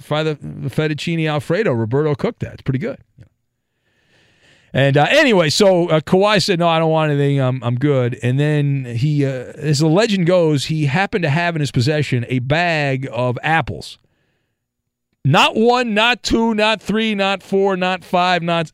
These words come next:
about twelve apples. And the story which is being passed around here is that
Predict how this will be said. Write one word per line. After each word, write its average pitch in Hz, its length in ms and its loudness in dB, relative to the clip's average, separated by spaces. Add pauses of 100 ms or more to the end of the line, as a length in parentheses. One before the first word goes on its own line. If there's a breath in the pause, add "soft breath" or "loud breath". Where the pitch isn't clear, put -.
(100)
about 202 160 0 (260)
twelve 269 600 2
apples. 202 640 -2 (1080)
And 180 140 2
the 190 80 2
story 285 340 2
which 196 200 0
is 147 80 -2
being 180 340 -2
passed 180 340 0
around 240 360 0
here 117 320 0 (520 soft breath)
is 156 280 0
that 165 260 2